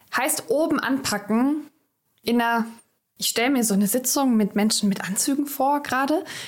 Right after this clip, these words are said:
und die sitzen dann da und sagen, „So, wir sind jetzt nachhaltig und das schreiben wir jetzt auf und dann steht das in diesem Papier und es geht an den Vorstand und es kommt auf die Website.“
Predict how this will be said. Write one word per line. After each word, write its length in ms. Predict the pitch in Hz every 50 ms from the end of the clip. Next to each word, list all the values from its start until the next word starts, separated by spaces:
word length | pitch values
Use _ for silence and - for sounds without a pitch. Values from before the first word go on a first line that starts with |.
| - - -
und 160 | 214 214 226
die 60 | 254
sitzen 280 | 254 302 285 - 277 247
dann 140 | 226 226
da 140 | 226 240 247
und 80 | 254 226
sagen, 220 | 233 214 214 208
„So, 400 | 190 - 233 285 320 339 302 -
wir 160 | 254 262 277
sind 200 | - 262 247 226
jetzt 220 | 233 214 220 - -
nachhaltig 480 | 226 254 311 - 320 311 294 294 -
und 120 | 233 214 233
das 140 | - - -
schreiben 340 | - 220 214 233 233 233 196
wir 60 | 202
jetzt 200 | 190 190 - -
auf 340 | 185 214 285 359 - - -
und 200 | - 233 226 233
dann 260 | 233 233 240 233 233
steht 260 | 220 - 247 226 226
das 120 | 226 - 208
in 60 | 208
diesem 220 | 180 190 185 180
Papier 400 | - 190 - - - 320 349 349
und 100 | 285 220
es 100 | 214 -
geht 160 | - 196 -
an 80 | 180 175
den 120 | 180 185
Vorstand 380 | 180 - 320 320 - 285 247 226
und 60 | 202
es 100 | 214 -
kommt 180 | - 233 208 202
auf 80 | 190
die 120 | - 175 165
Website.“ 500 | 156 - - - - - - - -